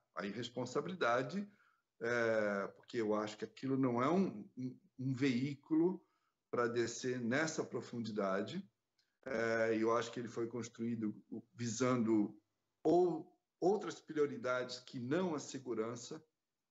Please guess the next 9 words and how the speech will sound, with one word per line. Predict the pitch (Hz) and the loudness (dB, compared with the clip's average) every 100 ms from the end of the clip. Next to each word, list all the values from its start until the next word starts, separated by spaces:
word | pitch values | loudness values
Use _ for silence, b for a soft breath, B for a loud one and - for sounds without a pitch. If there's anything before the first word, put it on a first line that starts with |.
| - | -12
né? | 107 156 b b b b b b - | -10 -10 b b b b b b -4
A | 110 120 120 113 | -2 0 0 0
liga | 120 190 202 160 | 2 2 2 2
de | 131 | 0
material | 135 127 127 127 139 135 | -4 -4 -4 0 0 -2
que | 127 | -6
ele | 120 | -10
tinha | 110 - 131 135 123 117 | -10 -6 -2 -2 -2 -2
não | 120 135 | 0 2